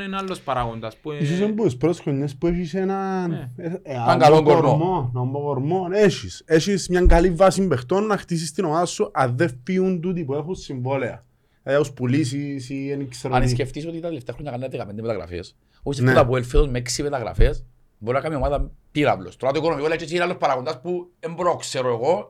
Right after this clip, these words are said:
Speaker 3: και ούτε
Speaker 2: Ναι,
Speaker 3: μπορώ να το
Speaker 2: κανένας
Speaker 3: αναλύσω
Speaker 2: μας
Speaker 3: εγώ.
Speaker 2: δεν μπορεί να
Speaker 1: Το οικονομικό
Speaker 2: ξέρει,
Speaker 1: μπορεί
Speaker 2: έτσι.
Speaker 1: αύριο να σου πούν ότι ήρθε μια πρόταση που είναι τις ομάδες που ανάρρουν που την Πάφο,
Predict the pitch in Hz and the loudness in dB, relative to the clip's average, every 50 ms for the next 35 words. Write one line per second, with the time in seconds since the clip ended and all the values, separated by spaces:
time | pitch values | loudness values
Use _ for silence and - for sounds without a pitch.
0 | - _ _ - 175 170 147 143 131 - 156 143 - - 220 220 208 190 160 143 | -16 _ _ -6 0 4 6 6 6 6 4 4 4 4 6 6 8 8 6 6
1 | - 151 143 143 135 131 135 123 117 - - 160 160 151 117 110 110 123 - 220 | 6 6 6 6 4 4 4 4 4 4 4 4 4 4 4 4 4 4 2 2
2 | 220 202 214 214 220 220 214 202 214 214 202 196 160 147 156 180 208 208 208 208 | 2 2 2 4 4 2 2 2 -2 -4 -4 -6 -6 -6 -6 -8 -8 -8 -8 -8
3 | 214 190 196 214 196 196 202 190 196 208 208 208 190 175 175 156 165 185 190 185 | -10 -10 -10 -10 -8 -8 -8 -8 -6 -6 -4 -4 -4 -4 -4 -4 -4 -4 -6 -6
4 | 156 151 143 165 175 165 - - 135 131 120 135 165 185 175 160 147 131 123 110 | -4 -2 -2 -2 -2 -4 -6 -6 -6 -4 -2 0 -2 0 0 0 0 2 0 -2
5 | 110 131 151 170 160 175 180 | -2 -2 -2 -2 -4 -6 -10